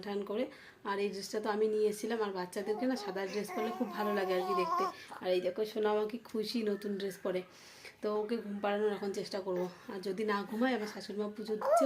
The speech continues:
পুজো দিয়ে আসলে তারপর মাকে দিয়ে বাকি রান্না বান্না করবো। তো, উম, চলো তোমাদের সাথে পরে একবারে দেখা হচ্ছে, দেখি ও ঘুমায় কি না। এই যে সোনা, এই দেখো, দেখো, দেখো, দেখো, এই দেখো, হুম।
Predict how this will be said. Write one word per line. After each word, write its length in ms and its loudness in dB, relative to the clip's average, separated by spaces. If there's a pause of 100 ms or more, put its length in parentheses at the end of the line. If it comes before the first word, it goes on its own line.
পুজো 240 0
দিয়ে 160 2
আসলে 240 2
তারপর 260 6
মাকে 280 2
দিয়ে 180 2
বাকি 220 0
রান্না 240 0
বান্না 260 -2
করবো। 220 2 (680)
তো, 80 2 (400)
উম, 200 2
চলো 260 6
তোমাদের 280 2
সাথে 220 -2
পরে 200 6
একবারে 300 6
দেখা 220 -4
হচ্ছে, 180 4 (100)
দেখি 220 0
ও 100 2
ঘুমায় 340 2
কি 140 0
না। 60 2 (680)
এই 140 2
যে 140 4
সোনা, 180 8 (380)
এই 120 4
দেখো, 220 -6
দেখো, 240 -2
দেখো, 140 -2 (140)
দেখো, 180 2 (560)
এই 180 -2 (100)
দেখো, 240 -10 (920)
হুম। 720 0